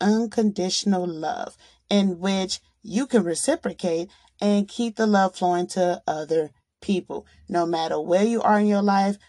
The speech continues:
no matter what you're feeling on the inside, these people can provide unconditional love to let you be yourself. You can let them be themselves and let everyone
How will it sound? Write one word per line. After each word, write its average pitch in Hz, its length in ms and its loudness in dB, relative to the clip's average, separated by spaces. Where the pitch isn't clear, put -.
no 160 140 -8
matter 165 280 -4
what 185 300 -2
you're 226 80 2
feeling 208 380 2
on 190 140 -2
the 180 80 -6
inside, 175 680 0
these 226 220 0
people 190 320 0
can 185 200 -4
provide 160 680 -2
unconditional 208 920 -2
love 165 380 -4
to 185 120 2
let 185 500 2
you 214 380 2
be 196 80 0
yourself. 185 760 0
You 202 240 0
can 190 200 0
let 175 220 0
them 202 220 2
be 175 160 0
themselves 190 680 0
and 240 160 0
let 254 180 2
everyone 185 680 2